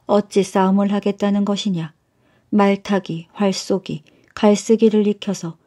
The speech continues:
싸움을 잘하려면 도포의 넓은 소매부터 고쳐야 하거늘 고칠 생각은 않고 예법만 고집하며 입으로만 원수를 갚겠다고 떠들어대니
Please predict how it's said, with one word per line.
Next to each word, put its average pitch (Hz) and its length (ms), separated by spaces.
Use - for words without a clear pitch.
싸움을 226 480
잘하려면 180 680
도포의 208 500
넓은 190 360
소매부터 190 600
고쳐야 185 500
하거늘 180 480
고칠 220 380
생각은 202 540
않고 170 440
예법만 202 600
고집하며 196 720
입으로만 214 600
원수를 190 520
갚겠다고 214 640
떠들어대니 185 760